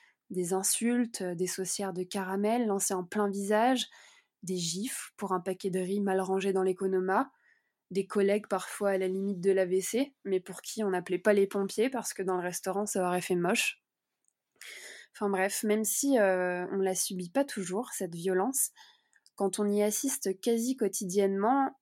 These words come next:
au bout d'un moment, on a l'impression d'y participer. Et c'est surtout hyper décevant, euh, quand tu tires la sonnette d'alarme auprès d'un collègue qui vient de se faire littéralement broyer les parties génitales par le chef de cuisine, euh, gratuitement,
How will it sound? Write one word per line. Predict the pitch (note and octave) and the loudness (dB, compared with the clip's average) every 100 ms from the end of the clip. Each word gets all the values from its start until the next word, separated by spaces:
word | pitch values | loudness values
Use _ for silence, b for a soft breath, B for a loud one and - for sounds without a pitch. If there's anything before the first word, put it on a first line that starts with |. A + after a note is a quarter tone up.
| - | -4
au | G3+ | -2
bout | F#3+ | 0
d'un | G#3 G3 | 0 2
moment, | F#3+ G#3+ B3+ | 2 2 0
on | |
a | F#3+ | 0
l'impression | F#3 F#3 G3+ - A3 | 0 -2 -4 -2 -2
d'y | F#3+ | -2
participer. | F3 G#3 - A3 - G3 F#3 A3+ b b b b b _ _ - | -2 -4 -4 -4 -4 -2 -2 -2 b b b b b _ _ 0
Et | G3 F#3 F3+ F3+ A2+ | 2 4 4 0 -2
c'est | - A3 | -2 -2
surtout | G3+ A3 - C#4 | -2 -4 -4 -4
hyper | A3+ C4+ A#3+ | 0 0 2
décevant, | G3+ G#3 - - B3+ C4+ G3+ | 0 2 0 2 4 4 2
euh, | F#3 F3+ F3 - - _ _ | 0 -2 -6 -8 -14 _ _
quand | - G#3 | -6 -6
tu | - G#3 | -6 -4
tires | - A#3+ | -2 0
la | G3+ | 0
sonnette | G#3 G#3+ G#3+ F#3 | 0 0 -2 2
d'alarme | G3+ G3 C4+ A#3+ | 4 4 4 2
auprès | F#3+ - | 0 -2
d'un | F#3+ F#3 | -2 -2
collègue | - G3 A3 B3+ A3 - _ _ _ _ _ | 0 0 2 0 -4 -8 _ _ _ _ _
qui | - G3 | -6 0
vient | G3+ | 0
de | G3 G3 | 2 0
se | - | 2
faire | G#3 G3+ | 0 0
littéralement | G#3 A#3 G#3 G#3 G#3 A3 | 0 0 2 2 2 0
broyer | F#3+ G3 A3 A3+ | 0 2 4 4
les | A3 | 2
parties | G#3+ G3 - G#3+ | 2 -2 -6 -2
génitales | G#3 G3+ F#3+ G#3+ A3+ | 0 0 0 0 0
par | G3 | -2
le | F#3 | -2
chef | F3+ G#3+ F#3 | 0 -2 -2
de | F#3 | -2
cuisine, | F#3 G3 F#3 G#3+ A3+ F#3 | -2 -6 -2 0 0 0
euh, | |
gratuitement, | F3+ F#3+ F#3+ - F3 G3 A#3 | 0 -2 -4 -10 -6 0 0